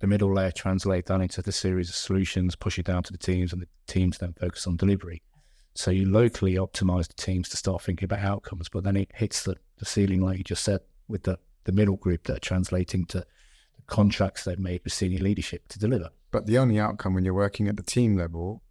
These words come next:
Speaker 2: is pace. And I think
Speaker 1: Mm.
Speaker 2: that leans into the second problem statement that we had, which was,
Speaker 1: Yeah.
Speaker 2: uh, around what we're seeing in the wild, is that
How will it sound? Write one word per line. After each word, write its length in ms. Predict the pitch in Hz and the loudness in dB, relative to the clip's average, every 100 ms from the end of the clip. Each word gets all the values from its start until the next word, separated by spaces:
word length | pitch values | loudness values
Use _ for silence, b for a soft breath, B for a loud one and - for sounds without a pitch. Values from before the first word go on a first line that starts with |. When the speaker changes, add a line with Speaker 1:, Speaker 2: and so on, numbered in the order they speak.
| _ - | _ -4
Speaker 2:
is 320 | 98 87 - _ - | -2 -2 -6 _ -2
pace. 520 | 104 90 - - - _ _ - _ - | -2 0 -6 -12 -14 _ _ -20 _ -4
And 80 | 98 | 2
I 60 | |
think 140 | 110 104 | 4 4
Speaker 1:
Mm. 40 | |
Speaker 2:
that 80 | 101 | 2
leans 280 | 107 107 101 | 2 2 2
into 240 | 101 - | 0 0
the 80 | 95 | -4
second 360 | - 101 - 101 | -2 -2 0 0
problem 360 | 101 95 90 87 | 0 -2 -4 -6
statement 380 | - 92 87 90 | -2 -2 -2 -4
that 100 | 92 | -4
we 100 | 87 | -2
had, 320 | 98 95 90 | 0 0 -2
which 180 | 92 - | -8 -2
was, 220 | 110 - - - _ _ _ - | 0 0 -8 -20 _ _ _ -6
Speaker 1:
Yeah. 80 | 104 | -2
Speaker 2:
uh, 220 | 92 90 101 | 0 -2 0
around 260 | 98 95 | 0 0
what 100 | 95 | 0
we're 80 | 92 | -2
seeing 280 | - 104 95 | -2 0 0
in 100 | 90 | -2
the 80 | 90 | 0
wild, 340 | 104 104 90 | 2 2 2
is 120 | 87 | 0
that 180 | 90 85 | -2 -4